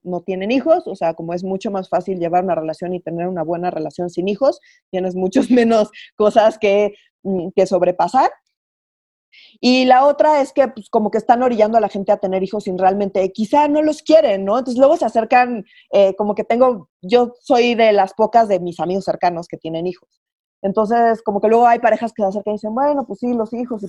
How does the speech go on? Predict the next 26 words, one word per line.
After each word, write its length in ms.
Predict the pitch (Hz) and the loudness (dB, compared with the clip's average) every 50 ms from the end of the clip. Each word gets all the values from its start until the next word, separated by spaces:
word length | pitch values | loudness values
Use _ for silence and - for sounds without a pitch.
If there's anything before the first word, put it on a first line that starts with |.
| - | -14
pues 160 | - 170 170 - | -14 -16 -12 -2
ya, 200 | - 196 190 196 196 | 0 0 0 0 -2
pues, 100 | - _ | -6 _
se 100 | - 165 | -12 -12
nos 140 | 175 175 175 | -12 -12 -14
está 160 | 175 - 196 | -8 -8 -8
haciendo 280 | 190 - 190 180 170 170 | -6 -6 -8 -8 -8 -4
tarde", 600 | - 214 226 240 254 254 247 233 214 196 190 190 190 | 0 2 2 4 2 2 0 -4 -4 -4 -4 -4 -6
y, 200 | 180 175 185 - _ _ _ _ _ - | -6 -8 -12 -14 _ _ _ _ _ -12
y 80 | 220 - | 0 2
cada 180 | 285 302 330 330 | 4 4 4 2
vez 120 | 320 320 | 0 -2
que 80 | - 294 | -4 -4
les 100 | 277 233 | -4 -2
digo, 180 | 262 269 269 | -2 -2 -2
"Bueno, 220 | 285 339 381 381 - | -2 -2 -4 -4 -6
también 280 | - 240 240 254 285 | -4 -6 -4 -6 -4
pueden 220 | - 349 330 269 240 | -4 -4 -4 -4 -6
no 120 | 240 233 - | -8 -8 -8
tenerlos", 640 | 262 254 254 285 302 285 208 175 - - _ _ _ _ _ _ _ _ _ | -8 -6 -6 -6 -6 -6 -8 -10 -12 -14 _ _ _ _ _ _ _ _ _
me 120 | - 247 269 | 0 2 2
ven 140 | 302 311 294 | 2 0 2
con 160 | 392 359 320 | 0 0 0
una 160 | 302 311 320 | 0 -2 -2
cara 260 | 320 294 269 262 277 262 | 0 2 2 2 2 2
de 300 | 233 208 190 180 185 | 0 -2 -2 -4 -6